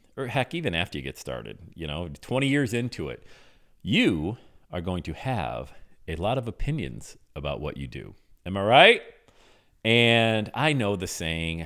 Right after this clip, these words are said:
"Haters gonna hate," and all this. And look, that's true. I get, I just think that's just such a, I think that's a lame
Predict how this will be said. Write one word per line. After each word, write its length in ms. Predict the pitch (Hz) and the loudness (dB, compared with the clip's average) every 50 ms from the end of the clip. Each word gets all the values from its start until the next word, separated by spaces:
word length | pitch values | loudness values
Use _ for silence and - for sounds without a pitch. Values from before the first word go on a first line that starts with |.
| - - - | -10 -8 -4
"Haters 420 | 107 113 123 123 135 143 139 117 | -2 -2 0 0 -2 -2 -4 -4
gonna 320 | 120 117 127 127 127 131 117 | -4 -2 -2 0 0 -2 -4
hate," 460 | - - 160 156 139 131 123 120 - | -2 -2 0 2 2 2 0 0 -2
and 80 | - 104 | -2 -4
all 100 | 98 98 | -2 -2
this. 120 | 98 110 | -4 -4
And 260 | - - 147 185 - - - | -6 -6 -6 -6 -6 -8 -8
look, 320 | 101 139 147 - - - | -6 -6 -6 -6 -8 -10
that's 320 | - 127 143 - - - - | -10 -10 -8 -10 -12 -14 -12
true. 640 | - - - 90 117 147 104 78 80 90 110 - - | -14 -10 -6 -4 -2 -2 -2 -2 -2 -4 -6 -4 -4
I 140 | 78 78 80 | -4 -6 -4
get, 260 | 78 92 98 92 - | -2 -2 -2 0 2
I 80 | 110 | 0
just 220 | 113 113 104 - - | 0 0 -2 -4 -6
think 180 | 101 90 82 | -8 -8 -6
that's 320 | - 82 80 76 - - - | -6 -6 -6 -6 -6 -8 -8
just 180 | 85 80 - | -6 -8 -6
such 280 | - 87 82 - - - | -6 -6 -6 -6 -6 -6
a, 140 | 73 69 65 | -6 -6 -8
I 680 | - - - - - - - _ _ _ _ _ _ - | -10 -14 -20 -20 -20 -20 -20 _ _ _ _ _ _ -14
think 120 | 131 - | -6 -4
that's 160 | 143 135 - | -4 -2 -2
a 40 | 92 | -2
lame 580 | 82 82 87 92 92 95 101 107 101 101 98 | -4 -2 -4 -4 -2 -2 -2 -2 -4 -6 -8